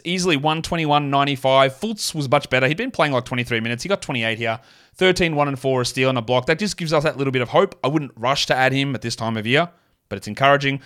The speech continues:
While Suggs did nothing. Three, three and four. That stinks. Fourteen percent in twenty-eight minutes. I'd rather hold, uh, Suggs than Fultz at the moment, but I'd, I'm wavering. I'm not sure which way to go.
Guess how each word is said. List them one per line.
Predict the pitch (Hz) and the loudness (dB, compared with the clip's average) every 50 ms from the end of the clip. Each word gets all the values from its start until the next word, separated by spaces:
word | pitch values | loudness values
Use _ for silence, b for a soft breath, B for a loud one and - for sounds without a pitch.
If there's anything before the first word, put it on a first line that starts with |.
| B B B | B B B
While | 123 117 | -4 -2
Suggs | - - 139 143 135 131 127 117 107 | 2 2 2 2 2 0 -8 -8 -6
did | 113 123 123 | -6 -4 -2
nothing. | 131 127 - - 92 87 - | -2 -2 -2 -6 -14 -16 -14
Three, | - - 127 147 147 135 | -10 -4 -2 -2 -2 -2
three | - 139 135 | -2 -2 -2
and | 131 123 | -2 -2
four. | 120 135 131 117 | -2 -2 -2 -2
That | 120 117 - | -2 -4 -4
stinks. | - - 131 117 104 - - b b b b b b | -6 -6 -4 -6 -6 -8 -14 b b b b b b
Fourteen | _ - 160 160 156 - 147 147 139 | _ -2 0 0 2 2 0 0 0
percent | 151 - - 135 135 | -2 -2 -2 -2 -2
in | 135 | -2
twenty-eight | 123 - 135 131 127 127 127 123 | -4 -4 -2 0 2 0 0 0
minutes. | 135 127 107 98 - - | -2 -6 -6 -6 -6 -4
I'd | 127 123 131 | -4 0 2
rather | 156 175 196 196 170 | 2 2 2 2 0
hold, | - - 135 139 135 131 123 131 - _ _ - | 2 0 0 0 0 -4 -8 -12 -16 _ _ -8
uh, | 120 | -6
Suggs | 113 - 135 123 131 123 | -2 0 0 0 0 -2
than | 117 113 107 | -6 -6 -6
Fultz | - 123 123 120 - | -6 -8 -8 -8 -8
at | 113 | -8
the | 120 | -4
moment, | 120 131 151 180 202 202 - _ _ _ _ _ _ _ _ _ _ _ _ _ | -2 0 0 0 -2 -4 -6 _ _ _ _ _ _ _ _ _ _ _ _ _
but | - 123 120 143 143 135 135 - _ _ _ _ _ _ _ _ _ - | -8 0 4 6 6 6 4 2 _ _ _ _ _ _ _ _ _ -6
I'd, | - 113 110 107 | -4 -4 -4 -2
I'm | 113 120 123 | -4 -4 0
wavering. | 113 113 117 120 117 110 110 113 - _ _ _ _ - | 2 4 4 4 2 -2 -6 -6 -12 _ _ _ _ -10
I'm | 110 | -6
not | 117 110 | -6 -6
sure | - - 117 110 | -4 -4 -4 -4
which | 107 - | -4 -2
way | 113 104 | -2 -2
to | 104 101 | -2 -2
go. | 104 98 92 | -4 -6 -8